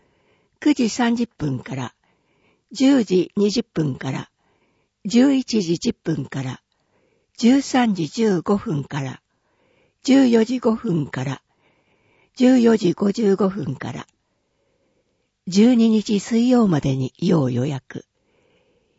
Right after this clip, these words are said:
以上、ところ、保健センター、問い合わせ、健康増進課、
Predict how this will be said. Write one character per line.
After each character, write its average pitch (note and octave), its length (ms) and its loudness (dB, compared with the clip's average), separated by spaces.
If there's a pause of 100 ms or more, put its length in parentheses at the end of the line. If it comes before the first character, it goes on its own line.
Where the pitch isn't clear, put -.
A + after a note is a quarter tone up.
(140)
以 A3 140 0
上、 - 380 -2 (520)
と A3+ 140 2
こ A3+ 140 0
ろ、 F3+ 260 0 (400)
保 - 140 -6
健 C4 240 0
セ B3+ 180 2
ン G#3 80 -2
タ C#3 420 -6
ー、 - 140 -20 (400)
問 G#3 180 4
い G#3+ 60 4
合 G3+ 80 2
わ F#3 120 0
せ、 D#3+ 340 -6 (580)
健 C4+ 260 0
康 B3 180 4
増 A3+ 260 0
進 G3 320 0
課、 - 280 -6